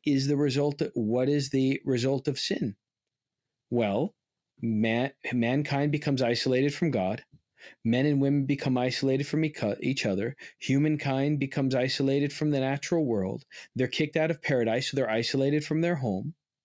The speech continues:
I mean, right? That's what we call the devil, diabolos, the one who tears apart, the one who rends asunder.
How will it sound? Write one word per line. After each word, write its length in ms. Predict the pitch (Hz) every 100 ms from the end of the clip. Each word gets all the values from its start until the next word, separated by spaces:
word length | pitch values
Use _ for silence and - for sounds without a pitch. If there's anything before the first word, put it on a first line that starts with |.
| _ _ _ _ _ _ _ _ _ _ -
I 80 | 147
mean, 420 | 147 143 139 - _ _ _ _ _ _ _ _ _ _ -
right? 380 | 113 151 233 - _ _ _ -
That's 260 | 143 147 -
what 100 | 147
we 120 | 139
call 220 | - 160
the 140 | 151
devil, 480 | 131 135 170 135 147
diabolos, 880 | 139 117 127 147 190 147 98 92 -
the 100 | -
one 240 | 127 165 165
who 280 | 156 156 -
tears 360 | - 135 143 143
apart, 440 | 147 208 180 -
the 80 | -
one 160 | 127 143
who 160 | 156 117
rends 280 | 120 135 143
asunder. 480 | 143 185 208 -